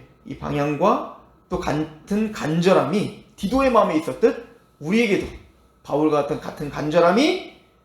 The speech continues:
우리에게도 같이, 아, 회복되고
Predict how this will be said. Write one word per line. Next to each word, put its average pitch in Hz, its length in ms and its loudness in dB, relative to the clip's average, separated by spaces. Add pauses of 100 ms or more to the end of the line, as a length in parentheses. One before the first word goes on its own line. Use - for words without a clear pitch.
(140)
우리에게도 135 340 -14
같이, 220 760 -10 (280)
아, - 440 -20
회복되고 - 600 -2